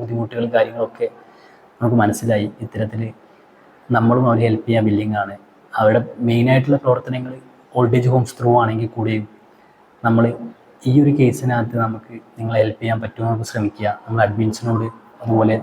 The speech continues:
WhatsApp കൂട്ടായ്മയിലെ മറ്റു അംഗങ്ങളോട് സംസാരിക്കട്ടെ എന്ന് പറയുന്നു. അന്ന് തന്നെ എനിക്കൊന്ന്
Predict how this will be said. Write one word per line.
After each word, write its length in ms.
WhatsApp 280
കൂട്ടായ്മയിലെ 480
മറ്റു 180
അംഗങ്ങളോട് 340
സംസാരിക്കട്ടെ 520
എന്ന് 120
പറയുന്നു. 300
അന്ന് 320
തന്നെ 160
എനിക്കൊന്ന് 320